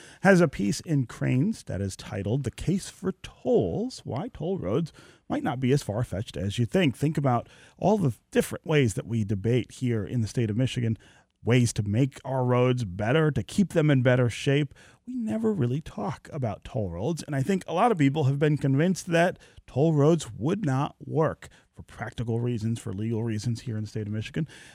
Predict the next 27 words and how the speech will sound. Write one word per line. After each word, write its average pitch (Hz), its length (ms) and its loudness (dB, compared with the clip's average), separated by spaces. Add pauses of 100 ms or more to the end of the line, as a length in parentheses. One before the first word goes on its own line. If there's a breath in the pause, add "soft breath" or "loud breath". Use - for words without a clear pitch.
(140 loud breath)
Chad - 180 -8
Livengood 123 400 2
lays 120 280 0
out 135 180 0
in 123 80 -2
his 120 180 0
piece 226 600 0
why 139 640 0
that 143 360 0
may 175 120 -4
not 95 360 -8
be 143 140 -4
true, 220 400 -6
that, 90 240 -8 (400 loud breath)
in 110 100 0
fact, 113 380 -6
there 135 240 -2
are 151 460 2 (220 loud breath)
possibilities 95 840 -6
for - 180 -16
toll 101 280 -6
roads, 92 340 -4 (120)
and 196 460 2 (260 soft breath)
that - 160 0
the 120 80 2
Whitmer 175 360 4
administration 104 840 0